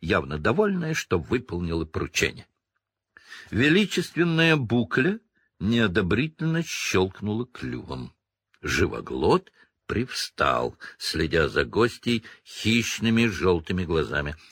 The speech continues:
Заметив это, Рон осторожно поймал сову,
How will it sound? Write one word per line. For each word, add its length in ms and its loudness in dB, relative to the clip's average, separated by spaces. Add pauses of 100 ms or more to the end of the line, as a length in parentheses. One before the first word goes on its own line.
Заметив 440 0
это, 240 4
Рон 380 4
осторожно 520 0
поймал 480 0
сову, 560 -2